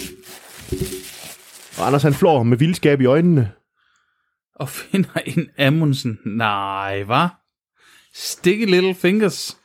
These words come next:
Speaker 1: Ja.
Speaker 2: En Sticky Toffel.
Speaker 1: Toffee.
Speaker 2: Øh, s-, ja, Toffee Cinnabon Ultra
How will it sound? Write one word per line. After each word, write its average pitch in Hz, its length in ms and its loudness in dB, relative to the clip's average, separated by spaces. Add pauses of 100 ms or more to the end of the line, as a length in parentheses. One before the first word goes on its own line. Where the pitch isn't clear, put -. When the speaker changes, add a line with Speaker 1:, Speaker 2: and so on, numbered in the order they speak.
(140)
Speaker 1:
Ja. 185 160 -2 (680)
Speaker 2:
En 143 140 -2
Sticky 202 680 -2
Toffel. 196 600 -2 (1300)
Speaker 1:
Toffee. 139 280 2
Speaker 2:
Øh, 90 60 -2
s-, - 380 -8
ja, 113 200 -10
Toffee 170 480 -2
Cinnabon 147 760 0 (180)
Ultra 147 360 -2